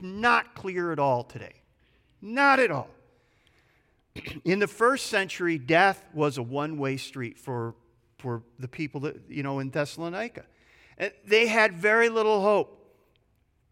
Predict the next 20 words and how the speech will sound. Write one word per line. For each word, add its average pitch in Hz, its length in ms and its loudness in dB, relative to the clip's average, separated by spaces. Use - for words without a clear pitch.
Let 165 120 -2
me 233 80 -2
give 185 180 2
you 160 160 4
a, 139 120 2
a 139 160 -2
few 180 280 0
of 175 60 2
the 143 60 -4
views 147 580 0
that, 131 280 -4
that 120 200 -6
they 147 200 2
had. 131 420 4
This 247 300 -2
is 254 180 -10
what 190 300 0
they 185 180 2
thought. 208 540 2
Uh, - 100 2